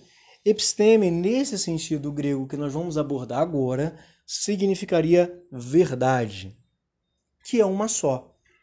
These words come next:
E nós podemos trazer pra nós como conhecimento fundamentado,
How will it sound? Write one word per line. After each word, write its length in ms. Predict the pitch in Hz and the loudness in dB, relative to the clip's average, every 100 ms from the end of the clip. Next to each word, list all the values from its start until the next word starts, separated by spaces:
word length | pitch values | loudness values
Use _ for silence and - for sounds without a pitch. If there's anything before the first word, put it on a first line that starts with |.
| _ | _
E 80 | 180 | -4
nós 180 | 208 214 | -2 -2
podemos 400 | 208 185 190 - | -2 -2 -2 -6
trazer 600 | - 208 175 151 202 247 | -2 2 2 2 0 0
pra 180 | - 196 | -2 -2
nós 440 | 156 151 180 - - _ _ _ | 0 0 -2 -4 -14 _ _ _
como 600 | - 180 180 180 185 - _ _ _ _ _ - - | 0 2 4 2 0 -4 _ _ _ _ _ -20 -2
conhecimento 800 | 254 254 220 - 180 175 175 175 | 2 2 0 -4 -4 -4 -6 -10
fundamentado, 960 | - 165 156 151 151 147 117 104 104 | -10 -4 -4 -2 -4 -4 -6 -8 -12